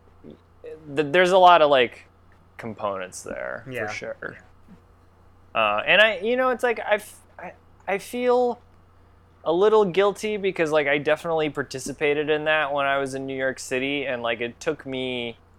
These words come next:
Speaker 1: not being in New York City and kind of, like, be removed from that community to, like, be able to look back on it and be like, "Huh," and just, like, think about it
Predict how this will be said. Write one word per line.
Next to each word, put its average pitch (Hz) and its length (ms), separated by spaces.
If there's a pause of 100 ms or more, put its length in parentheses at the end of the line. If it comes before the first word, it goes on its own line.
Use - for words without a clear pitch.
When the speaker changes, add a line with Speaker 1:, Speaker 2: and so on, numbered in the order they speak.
(520)
Speaker 1:
not 120 480
being 117 260
in 113 140
New 110 120
York 107 260
City 113 600 (160)
and 110 220
kind 107 320
of, 104 100
like, 107 380 (160)
be 120 140
removed 110 540
from 143 260
that 135 200
community 151 640
to, 123 200
like, 110 220
be 120 100
able 117 180
to 117 140
look 113 360
back 107 340
on 143 220
it 151 200
and 123 140
be 117 120
like, 110 320 (680)
"Huh," 127 420 (920)
and 143 160
just, 139 180
like, 135 220 (280)
think 185 200
about 123 360
it 117 240